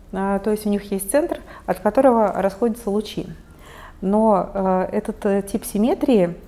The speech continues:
м, он у них, э, тоже вторичный. То есть, э, если посмотреть как раз на палеонтологическую летопись, то выяснится,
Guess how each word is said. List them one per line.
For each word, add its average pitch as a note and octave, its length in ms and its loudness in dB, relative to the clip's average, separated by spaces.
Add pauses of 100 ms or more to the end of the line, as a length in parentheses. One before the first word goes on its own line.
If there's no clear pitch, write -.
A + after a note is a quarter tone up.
(380)
м, F#3 280 -4
он C4 180 0
у C4 40 2
них, B3 340 2
э, G3+ 320 4 (760)
тоже A#3 220 4
вторичный. E3 640 -2 (600)
То F3+ 120 0
есть, - 280 -4
э, F3 400 2
если G3 300 0
посмотреть F#3+ 560 -2
как F3+ 160 -2
раз F#3+ 240 -2
на F3+ 360 0 (440)
палеонтологическую F#3+ 840 2
летопись, B3+ 480 -2 (120)
то F3+ 120 0
выяснится, A#3 480 -2